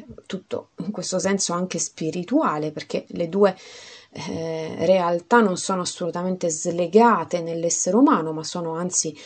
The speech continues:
eh, un unicum. Eh, la virtù, per esempio, dell'obbedienza,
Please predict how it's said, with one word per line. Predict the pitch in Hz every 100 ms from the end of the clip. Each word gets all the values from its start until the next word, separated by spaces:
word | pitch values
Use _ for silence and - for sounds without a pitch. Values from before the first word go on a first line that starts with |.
| - - -
eh, | - 151 -
un | 214 208 190 180 -
unicum. | 226 226 190 - 175 170 160 160 - _ _ _ _ _ _ -
Eh, | 202 190 185 190
la | 202 233
virtù, | 233 240 214 - 240 277 277
per | 196
esempio, | 190 202 214 214 214 220
dell'obbedienza, | 185 190 196 196 185 175 220 285 311 208 175 - 165